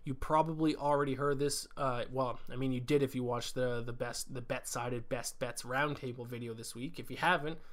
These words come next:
surprise, the Panthers are my best bet of the week, plus ten and a half, minus one ten. I'm not a believer in this Ar-, Arizona Cardinals team. They are a good team, but they are not as good as their record indicates, and they are not as good as their,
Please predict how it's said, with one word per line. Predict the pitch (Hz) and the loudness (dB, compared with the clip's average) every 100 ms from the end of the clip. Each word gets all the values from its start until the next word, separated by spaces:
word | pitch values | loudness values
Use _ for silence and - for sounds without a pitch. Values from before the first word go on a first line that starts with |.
| - | -8
surprise, | - - 175 180 143 117 | -6 2 8 8 8 2
the | |
Panthers | 104 - 196 196 156 135 | -6 0 2 4 2 2
are | |
my | 131 127 | 0 0
best | 147 - | 0 2
bet | 143 | 0
of | 131 | 2
the | 131 | 0
week, | 139 139 | -2 -2
plus | - 170 - | 2 2 2
ten | - 156 | -2 0
and | 135 | 0
a | 120 | 0
half, | 139 143 - - - - - - - | 0 -2 -2 -14 -20 -20 -20 -20 -4
minus | - 135 131 - | 2 2 2 0
one | 131 | 0
ten. | 131 147 143 143 - - - - | 0 0 0 -2 -10 -20 -20 -8
I'm | - 190 202 | 0 2 4
not | 196 | 4
a | 180 | 4
believer | 170 170 165 | 2 4 2
in | |
this | 160 147 | 2 2
Ar-, | 139 139 131 | 2 2 2
Arizona | 147 139 135 135 | 2 4 2 0
Cardinals | 143 135 139 135 - | 0 0 2 -2 -2
team. | 147 143 139 131 | -2 -2 -2 0
They | 139 139 | 2 4
are | 139 135 | 4 4
a | 127 | 2
good | 147 147 | 0 0
team, | 143 147 147 | -2 -2 0
but | 135 - | 0 -2
they | 120 | -2
are | 120 | -2
not | 123 127 139 139 131 | -4 0 0 0 -2
as | 131 | -6
good | - 135 | 0 0
as | 131 | 2
their | 131 127 | -2 0
record | 143 143 147 | 0 0 -4
indicates, | 147 135 147 139 | -2 0 0 0
and | 123 | -4
they | 120 | -6
are | 120 | -4
not | 127 147 160 | 2 2 2
as | 156 | 0
good | 139 135 | 0 0
as | 127 | -2
their, | 120 120 | -4 -4